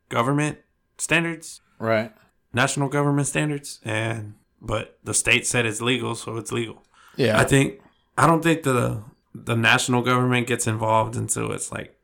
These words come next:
Speaker 1: international, like, when you start crossing state border lines and shit like that.
Speaker 2: Right. But see, but that's the thing. Like, <sighs> I, I, I don't know. I, I look at, like, all the different things. Like, honestly, I think we need to find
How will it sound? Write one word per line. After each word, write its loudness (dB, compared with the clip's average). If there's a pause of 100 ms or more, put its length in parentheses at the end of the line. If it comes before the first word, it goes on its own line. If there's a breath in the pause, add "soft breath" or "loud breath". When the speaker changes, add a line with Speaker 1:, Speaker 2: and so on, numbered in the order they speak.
(100)
Speaker 1:
international, -4
like, -8
when -4
you -2
start -4
crossing -4
state -6
border -6
lines -6
and -12
shit -10
like -16
that. -16 (160)
Speaker 2:
Right. -2 (440 soft breath)
But 4
see, 2
but 2
that's 4
the -2
thing. -4
Like, -6
<sighs> -18
I, -8 (120)
I, -4 (1000 loud breath)
I 8
don't 2
know. -8 (120)
I, 8
I 6
look 6
at, 4
like, 4
all 6
the 4
different 2
things. -2
Like, 2
honestly, 6
I 6
think -2
we 0
need 0
to 0
find -2